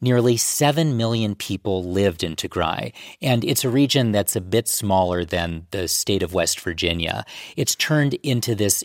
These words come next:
incredibly bloody war. I talked to researchers in Belgium at Ghent University who've been tracking the situation in Tigray, and they estimate that there could be up to six hundred thousand people who've died,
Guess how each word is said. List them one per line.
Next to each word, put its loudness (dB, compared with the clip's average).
incredibly 0
bloody 2
war. -2
I 0
talked 0
to 0
researchers 2
in -8
Belgium 2
at -4
Ghent -2
University 0
who've 0
been 0
tracking 0
the -4
situation -2
in -8
Tigray, -2
and -2
they 8
estimate 4
that -2
there 0
could -6
be 0
up -6
to 2
six 0
hundred 0
thousand 2
people -2
who've -4
died, 0